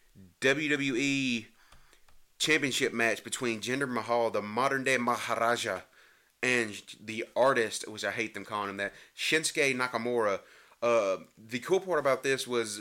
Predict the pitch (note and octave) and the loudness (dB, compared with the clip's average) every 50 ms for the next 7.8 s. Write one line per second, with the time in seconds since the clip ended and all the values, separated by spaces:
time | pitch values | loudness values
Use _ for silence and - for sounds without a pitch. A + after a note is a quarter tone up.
0 | F#2 G#2+ G#2 A#2+ A#2 - D3+ D#3+ E3+ E3 D3 C#3 C#3+ C3+ B2 A#2 A#2 A#2 A#2 A#2 | -12 -10 -10 -10 -8 -8 -6 -4 0 0 2 2 2 0 -2 -2 -2 0 0 0
1 | A#2 A#2 A#2 G2+ A2 A2 A2 A2+ A2+ A2 A2 G#2+ - - A#2 A2+ A2 G#2+ G#2+ G#2+ | -2 -2 -4 -4 -2 0 0 2 0 -2 -4 -6 -4 -2 -2 -2 -2 0 -2 -2
2 | G#2 - A2 G#2 G#2 G#2 G2+ E2 G2+ G2+ G2 A2 A2 A2 A2 G#2 G2 G#2+ G#2 G#2 | -2 0 0 0 0 0 0 0 -2 -2 -2 -4 -4 -4 -4 -4 -2 0 0 0
3 | G2+ G2+ G2+ G#2 G2+ F#2+ E2+ G2 G#2+ G#2 G#2 G#2 G#2 G#2 F2+ F2 G2+ G#2 F#2+ G2 | 0 0 0 0 -2 -4 -6 -8 -8 -6 -4 -2 -2 -2 -2 -2 -4 -4 -4 -6
4 | G2+ F#2+ F#2+ - G#2+ G2+ G2+ G2 G2+ - - - G2+ G2+ F#2+ F2 - - - - | -8 -10 -10 -6 -4 -2 -2 -2 -4 -6 -4 -4 -4 -4 -4 -6 -10 -20 -20 -20
5 | _ - A2 A#2+ A#2 A2+ A#2 A2 A#2 A2 G#2+ G#2 G#2 G#2 G2 - G#2 G2+ E2+ G2 | _ -4 -2 0 0 0 -2 -2 -4 -6 -6 -4 -4 -4 -4 -4 -6 -6 -6 -4
6 | G#2 G#2 G2 - - - - - _ F#2+ G2+ D#3+ G3 - D4 A#3+ G3+ C3+ B2+ - | -4 -4 -4 -4 -8 -14 -20 -20 _ -4 -2 -2 -2 -2 -4 -6 -6 -6 -4 -4
7 | A2 G#2+ G2+ F2+ - G#2+ G2 A2 A2+ A#2+ A#2+ A#2+ - - - | -4 -4 -6 -8 -12 -4 0 2 2 2 2 -2 -6 -16 -20